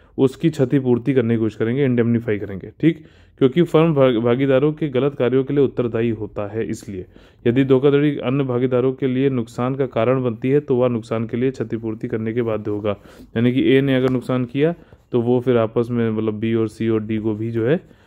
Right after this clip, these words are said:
नुकसान की जो भी क्षतिपूर्ति हो रही है उसको करेगा, मतलब उसको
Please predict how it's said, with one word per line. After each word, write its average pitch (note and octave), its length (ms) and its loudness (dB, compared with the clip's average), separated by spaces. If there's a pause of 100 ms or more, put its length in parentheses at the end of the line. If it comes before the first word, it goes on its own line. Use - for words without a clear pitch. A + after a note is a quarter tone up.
(180)
नुकसान A#2 360 0
की A#2+ 80 0
जो A2+ 160 2
भी A2+ 60 -2
क्षतिपूर्ति A2 520 -4
हो A2+ 140 0
रही A2+ 140 -2
है D3 120 -2
उसको B2+ 320 -6
करेगा, G#2+ 400 -4
मतलब G#2+ 220 -2
उसको A#2+ 300 -2